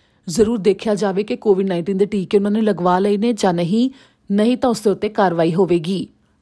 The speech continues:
ਜਿਨ੍ਹਾਂ ਨੇ ਵੀ ਯਾਤਰਾ ਕਰਨੀ ਹੋਵੇ, ਉਸ ਦੇ ਵਿੱਚ ਬਾਰਾਂ ਸਾਲ ਤੋਂ ਘੱਟ ਉਮਰ ਦੇ ਬੱਚਿਆਂ ਦੇ ਵਾਸਤੇ ਛੋਟ ਹੈ ਤੇ ਬਾਕੀਆਂ ਦੇ ਵਾਸਤੇ ਇਹ ਹੈ ਕਿ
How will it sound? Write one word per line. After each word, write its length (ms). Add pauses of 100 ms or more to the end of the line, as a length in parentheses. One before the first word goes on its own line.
ਜਿਨ੍ਹਾਂ 240
ਨੇ 100
ਵੀ 100
ਯਾਤਰਾ 380
ਕਰਨੀ 300
ਹੋਵੇ, 220
ਉਸ 180
ਦੇ 80
ਵਿੱਚ 200
ਬਾਰਾਂ 460
ਸਾਲ 420 (520)
ਤੋਂ 120 (120)
ਘੱਟ 220 (280)
ਉਮਰ 240
ਦੇ 160
ਬੱਚਿਆਂ 380
ਦੇ 100
ਵਾਸਤੇ 320
ਛੋਟ 380
ਹੈ 80
ਤੇ 140
ਬਾਕੀਆਂ 440
ਦੇ 100
ਵਾਸਤੇ 400
ਇਹ 280
ਹੈ 120
ਕਿ 340